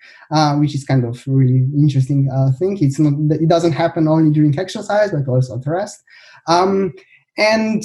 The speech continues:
studies in the past have shown, um, actually my supervisor,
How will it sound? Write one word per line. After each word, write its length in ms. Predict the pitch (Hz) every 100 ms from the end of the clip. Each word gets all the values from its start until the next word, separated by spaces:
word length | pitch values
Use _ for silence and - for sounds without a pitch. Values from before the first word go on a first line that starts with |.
| - - _ _ _ _
studies 640 | - - 208 240 262 - 196
in 80 |
the 100 | 170
past 520 | - 180 185 214 - -
have 300 | - 147 135
shown, 680 | - 175 185 196 208 202 - -
um, 320 | 120 123 123 139
actually 300 | 139 156 139
my 160 | 131
supervisor, 1080 | 127 214 208 208 185 190 196 202 202 196